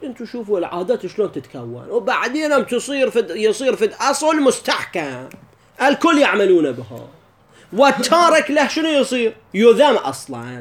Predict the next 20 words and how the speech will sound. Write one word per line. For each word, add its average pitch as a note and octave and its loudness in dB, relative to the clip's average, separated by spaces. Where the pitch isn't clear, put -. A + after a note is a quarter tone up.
يعاتب. C#3+ -2
تأ-، E3 0
وتأثير G#3 2
العادات F3 0
على A3+ 2
عواطف A#3+ 2
الناس، F3+ 0
لأنه A#4+ -4
بعد D#4+ -4
يصير، B3+ 0
آه، D#3+ 2
صناعة F#3+ 0
الخطابة. B2 -4
صناعة C3+ -6
الخطابة D3 -4
أقصد F#3+ -4
يعني F3 0
مو E3 4
ق-، C3 0
قضية C#3 0